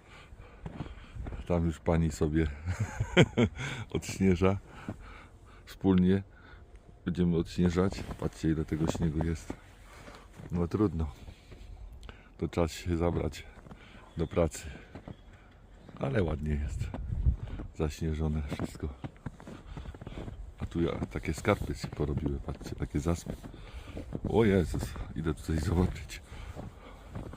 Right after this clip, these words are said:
O, korek gdzieś mi wyleciał z mojej deszczówki.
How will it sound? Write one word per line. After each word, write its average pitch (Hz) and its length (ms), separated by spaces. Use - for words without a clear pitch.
O, 101 200
korek - 320
gdzieś - 280
mi 80 100
wyleciał 80 440
z - 120
mojej 85 260
deszczówki. - 540